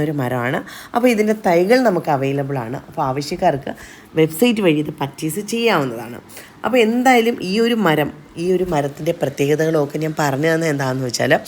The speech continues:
വരും തലമുറയ്ക്ക്, ആ, ഇതൊരു മുതൽക്കൂട്ടാവണം കേട്ടോ. ഒരുപാട് പേർക്ക് കരിമരം എന്താണ്, അതിൻ്റെ പ്രത്യേകതകൾ എന്താണ് എന്ന് അറിയാത്ത ഒരുപാട് പേരുണ്ട്. അപ്പോൾ അവർക്കായിട്ടാണ്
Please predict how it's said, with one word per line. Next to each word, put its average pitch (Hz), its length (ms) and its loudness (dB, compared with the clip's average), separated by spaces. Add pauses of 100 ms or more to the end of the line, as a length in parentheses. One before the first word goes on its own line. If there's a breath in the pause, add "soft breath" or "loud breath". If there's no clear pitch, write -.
(420 loud breath)
വരും 202 320 6
തലമുറയ്ക്ക്, 143 640 0 (520 loud breath)
ആ, 131 60 -6 (340)
ഇതൊരു 202 280 4
മുതൽക്കൂട്ടാവണം 135 760 2
കേട്ടോ. 120 240 -2
ഒരുപാട് 208 540 4
പേർക്ക് 185 360 2
കരിമരം 170 500 4
എന്താണ്, 147 420 -2 (400 loud breath)
അതിൻ്റെ 185 280 0
പ്രത്യേകതകൾ 165 600 2 (100)
എന്താണ് 185 480 2
എന്ന് 180 260 -2
അറിയാത്ത 190 480 0
ഒരുപാട് 151 460 0
പേരുണ്ട്. 139 360 -2 (460 loud breath)
അപ്പോൾ - 220 0
അവർക്കായിട്ടാണ് 185 680 2